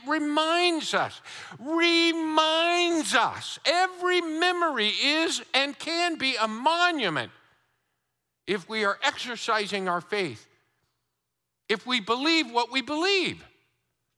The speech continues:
And because of that, we recall what's behind, and we see that in verse six.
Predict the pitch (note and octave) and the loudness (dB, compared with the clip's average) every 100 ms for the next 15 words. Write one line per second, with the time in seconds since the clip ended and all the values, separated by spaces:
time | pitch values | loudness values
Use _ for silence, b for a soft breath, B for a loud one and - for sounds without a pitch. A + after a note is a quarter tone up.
0 | _ _ _ _ _ _ _ _ _ _ | _ _ _ _ _ _ _ _ _ _
1 | _ _ _ _ _ _ _ _ _ _ | _ _ _ _ _ _ _ _ _ _
2 | _ _ _ _ _ _ _ _ _ _ | _ _ _ _ _ _ _ _ _ _
3 | _ _ - A#3 A3 B3 - - F4+ F#4+ | _ _ -2 -2 0 -4 -4 0 2 2
4 | D#4 F3+ F3 F3 - G#3 A3+ G#3 A3+ - | -4 -4 0 0 0 -6 -8 -8 -8 -8
5 | - D#4+ C#4 G#3 G#3 G#3 G#3 - G#3+ G#3 | -2 2 4 2 0 -2 -4 -8 -6 -6
6 | - D4 A3+ D#3+ E3 F#3+ G3 - A#3+ G#3+ | -2 0 0 0 -2 -4 -4 -4 -4 -2
7 | A3 G#3+ G#3+ F#3+ G#3+ G#3 - D#4+ C#4+ - | 0 0 -4 -4 -6 -4 -6 -4 -4 -6